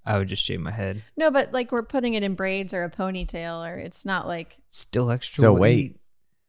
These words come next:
Speaker 1: I feel like there needs, there
Speaker 3: You
Speaker 1: needs
Speaker 3: got,
Speaker 1: to
Speaker 3: like,
Speaker 1: be
Speaker 3: a
Speaker 1: more science done on the hair stuff.
Speaker 3: You got, like, a forty pound head by the <laughs> time you're done with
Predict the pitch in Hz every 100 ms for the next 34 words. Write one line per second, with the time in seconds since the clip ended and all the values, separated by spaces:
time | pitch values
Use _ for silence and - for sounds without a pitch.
0 | _ _ _ - 139 170 214 233 170 156
1 | 131 135 131 120 143 135 117 101 107 104
2 | 123 110 104 101 110 104 101 92 - 104
3 | 104 - - 80 127 117 143 120 90 85
4 | - 95 95 104 104 98 120 117 90 87
5 | 117 - 98 117 110 107 - 139